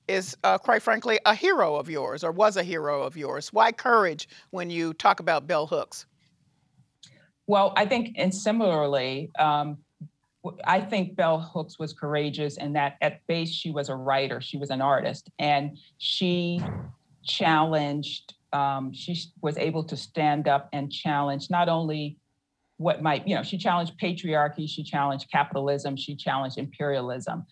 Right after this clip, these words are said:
Speaker 2: But the writer's job is to challenge, um, all of us individually so that we could, you know, become what, more human, right? Baldwin said the writer's job is to make us more human.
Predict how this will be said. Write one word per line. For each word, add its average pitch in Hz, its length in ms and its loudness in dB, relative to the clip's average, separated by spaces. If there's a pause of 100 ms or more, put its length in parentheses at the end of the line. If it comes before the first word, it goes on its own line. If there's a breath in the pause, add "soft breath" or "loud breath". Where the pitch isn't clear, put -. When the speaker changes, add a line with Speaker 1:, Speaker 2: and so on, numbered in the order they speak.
(200 soft breath)
Speaker 2:
But 165 140 0
the 165 80 2
writer's 196 440 2
job 156 380 4
is 151 360 -6
to 147 180 -4
challenge, 156 920 -2 (840)
um, 147 460 0
all 190 280 6
of 151 200 0
us 117 300 -6
individually 165 920 -2 (200)
so 175 140 -2
that 160 200 2
we 170 80 0
could, 147 400 -4
you 165 100 -4
know, 151 140 -2
become 160 640 -4 (160)
what, - 280 -2 (100)
more 180 300 2
human, - 580 -4
right? 135 180 -2
Baldwin 143 380 0
said 135 160 -8
the 127 60 -12
writer's 135 280 -2
job 139 280 -4
is 139 80 -12
to - 100 -10
make 143 180 -4
us 127 160 -6
more 135 320 -8
human. - 460 -6